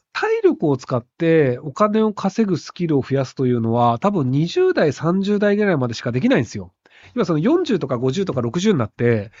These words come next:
お金を稼ぐ手段を増やそうっていうのを体力を使う無理なんですよね。で、じゃあ、その、めちゃめちゃ勉強して資格を取るとか、よし、弁護士になろうとかって、やっぱり二十代、三十代ぐらいしかなれないと思うんですよ。なので、二十代で、その、お金を使うことによって何かのスキルを得ようというのは、逆にその、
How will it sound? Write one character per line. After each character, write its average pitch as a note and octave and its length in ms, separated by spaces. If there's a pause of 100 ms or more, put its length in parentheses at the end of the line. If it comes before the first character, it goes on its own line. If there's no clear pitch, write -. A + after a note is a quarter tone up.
(180)
お D#3+ 80
金 A#3+ 240
を B3+ 80
稼 A#3+ 260
ぐ G#3 80
手 - 140
段 C3+ 160
を A2+ 40
増 C3 120
や C#3 80
そ D#3 160
う C3+ 40
っ - 20
て C3 120
い B2 40
う - 20
の A#2+ 100
を B2 40
体 C4+ 240
力 E3+ 160
を B2+ 40
使 B2 160
う A2+ 60
無 D3 120
理 A#3+ 60
な F3+ 60
ん A#2+ 60
で G2+ 40
す G#2+ 60
よ F#2+ 60
ね。 C3 220 (680)
で、 A3 240
じ A3 100
ゃ D3 120
あ、 A2+ 40
そ C#3 80
の、 C3 200
め C#3+ 140
ち - 80
ゃ C4 60
め D#4 140
ち D#4 80
ゃ C#4+ 40
勉 C4+ 280
強 C4 180
し - 80
て A3+ 80
資 - 120
格 A#3 220
を A3+ 80
取 A3+ 140
る F#3 80
と C#3+ 80
か、 B2 220
よ F#3+ 100
し、 E3+ 140
弁 F3 180
護 D#4+ 100
士 B3+ 140
に F#3 80
な C#3 100
ろ C3+ 120
う B2+ 40
と B2 100
か A2+ 80
っ G#2 40
て、 C3 300
や C3+ 80
っ - 40
ぱ E4 120
り C4 80
二 D#3+ 160
十 F4+ 200
代、 A#3+ 160
三 D#3+ 220
十 F#3 160
代 F#3+ 140
ぐ F#3 40
ら F3 60
い C#3+ 40
し - 40
か B2+ 80
な B2+ 160
れ A3 60
な D4+ 80
い G3 60
と C#3+ 60
思 A#2 100
う - 0
ん - 20
で - 40
す - 60
よ。 G#2 160 (800)
な D4 80
の C#4+ 80
で、 G3+ 80
二 E3 160
十 F4+ 220
代 F#3+ 180
で、 E3 220
そ C#3+ 140
の、 C#3 120
お C#3+ 80
金 D#4 380
を D#4+ 80
使 D#4 260
う D#4 80
こ D#4 160
と D#4+ 120
に C#4+ 100
よ F#3+ 80
っ - 20
て D#3+ 220
何 A3 240
か G#3+ 100
の D3+ 160
ス - 100
キ E3+ 140
ル D#3+ 80
を D3 40
得 C3 100
よ D3 160
う C#3+ 40
と C3 120
い B2+ 60
う - 20
の A#2+ 100
は、 C3 220
逆 D#3+ 260
に D4+ 80
そ C#4 140
の、 C4 180